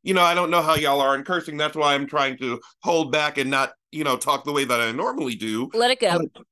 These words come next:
Speaker 1: yeah,
Speaker 2: Let it go.
Speaker 1: but I'm, I'm just like,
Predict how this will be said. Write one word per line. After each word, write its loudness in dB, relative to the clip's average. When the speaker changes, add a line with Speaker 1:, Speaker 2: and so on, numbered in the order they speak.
Speaker 1:
yeah, 4
Speaker 2:
Let 0
it -2
go. 2
Speaker 1:
but 0
I'm, 0
I'm 0
just 0
like, 0